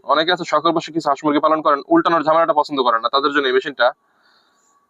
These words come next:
এখন দেখেন, এখানে আমার আরো দুটো মেশিন, আহ, ডেলিভারি গেছে। দুইটা হচ্ছে সেমি অটো ইনকিউবেটর, একটা হচ্ছে একশো ডিমের অন্তু হালাদার, বরিশাল গরু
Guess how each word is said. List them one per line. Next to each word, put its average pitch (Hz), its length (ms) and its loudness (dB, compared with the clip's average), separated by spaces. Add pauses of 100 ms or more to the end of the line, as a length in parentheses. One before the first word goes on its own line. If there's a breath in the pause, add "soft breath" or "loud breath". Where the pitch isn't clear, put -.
(160)
এখন 165 320 0
দেখেন, 185 340 0
এখানে 175 360 0
আমার 165 320 4
আরো 160 220 2
দুটো 180 200 0
মেশিন, 175 340 0
আহ, 156 120 4
ডেলিভারি 170 340 2
গেছে। 151 400 2
দুইটা 147 260 0
হচ্ছে 165 300 0
সেমি 160 280 2
অটো 160 160 0
ইনকিউবেটর, 160 540 0
একটা 143 240 0
হচ্ছে 165 260 0
একশো 160 320 0
ডিমের 151 240 2
অন্তু 165 320 0
হালাদার, 175 420 2
বরিশাল 147 360 2
গরু 147 180 4